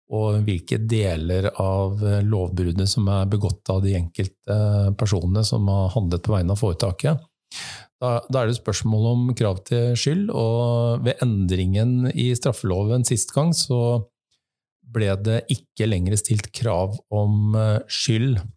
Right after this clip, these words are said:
for at foretaksstraff kunne anvendes, og det er modifisert, eh, som vi sier, i en høyesterettsavgjørelse,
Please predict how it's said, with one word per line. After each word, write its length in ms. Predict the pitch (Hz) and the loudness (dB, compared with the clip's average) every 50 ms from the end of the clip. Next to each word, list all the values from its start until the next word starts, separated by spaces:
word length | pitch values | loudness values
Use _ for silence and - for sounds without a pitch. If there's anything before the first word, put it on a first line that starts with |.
| _ _ _ _ _ _ _ _ _ | _ _ _ _ _ _ _ _ _
for 160 | - 117 113 107 | -6 -2 -2 0
at 380 | 107 104 104 - - 117 113 | 0 -2 -2 -2 -2 -4 -2
foretaksstraff 880 | - - 117 87 - - 95 90 - - - - - 117 - - - - _ - | 0 -2 -2 0 0 -2 -2 -2 -2 -4 -4 -2 -2 -2 -2 -4 -10 -16 _ -4
kunne 200 | 120 110 101 - | -2 0 2 2
anvendes, 580 | - 101 92 92 95 110 139 160 147 - - - | 2 2 2 2 2 2 2 2 2 0 -2 -4
og 260 | 220 - 120 120 113 | -4 -2 -2 0 0
det 140 | 107 101 98 | 0 0 0
er 460 | - - 107 98 101 107 107 110 107 | 0 0 0 0 0 0 2 2 2
modifisert, 880 | 104 104 104 101 104 101 92 - 123 107 - - - 90 85 90 - _ _ - | 2 2 2 0 0 -2 -2 0 0 0 2 2 0 0 -2 -4 -6 _ _ -2
eh, 520 | 104 98 101 98 101 98 101 101 101 95 92 - - - - _ _ _ _ - | 0 0 2 2 2 2 2 2 0 0 -2 -4 -8 -20 -20 _ _ _ _ -4
som 160 | - 127 113 | 0 0 2
vi 80 | 117 | 2
sier, 340 | 117 110 120 120 117 123 131 - - - - | 0 0 0 0 0 0 -2 -4 -6 -6 -2
i 240 | 131 117 120 - - | -2 0 0 0 0
en 280 | - 113 113 117 117 113 | 0 0 0 2 2 2
høyesterettsavgjørelse, 1080 | 107 123 110 95 - - - 107 101 - - - - 104 110 110 101 95 - - 151 | 2 2 2 0 -2 -4 -4 -2 -2 -2 -2 -2 0 0 0 0 0 0 0 0 0